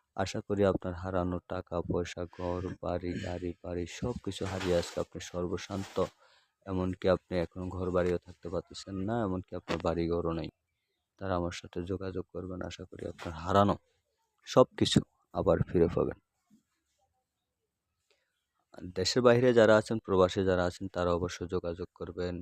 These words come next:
জিরো ওয়ান এইট সাত তিরিশ চোদ্দো পঁচাশি চোদ্দো, এই নাম্বারটাতে আমার ইমো আছে, WhatsApp আছে, আমার সাথে যোগাযোগ করবেন। ইন্ডিয়াতে যারা আছেন, তারাও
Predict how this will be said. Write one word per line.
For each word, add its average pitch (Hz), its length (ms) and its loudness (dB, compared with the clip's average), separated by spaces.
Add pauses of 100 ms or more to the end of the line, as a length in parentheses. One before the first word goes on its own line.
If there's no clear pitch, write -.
জিরো 87 240 -8
ওয়ান 87 180 -4
এইট 87 160 -6
সাত 90 200 -16
তিরিশ - 240 -16
চোদ্দো 87 280 -10
পঁচাশি 90 420 -10
চোদ্দো, 92 440 -4
এই 92 140 2
নাম্বারটাতে 92 640 2
আমার 95 240 -2
ইমো 90 260 -6
আছে, 92 240 -10
WhatsApp 87 500 -6
আছে, - 200 -10 (600)
আমার 92 200 -8
সাথে 90 220 -10
যোগাযোগ 92 400 -2
করবেন। 95 280 -4
ইন্ডিয়াতে 95 460 -2
যারা 98 220 0
আছেন, 101 220 -8
তারাও 90 280 -2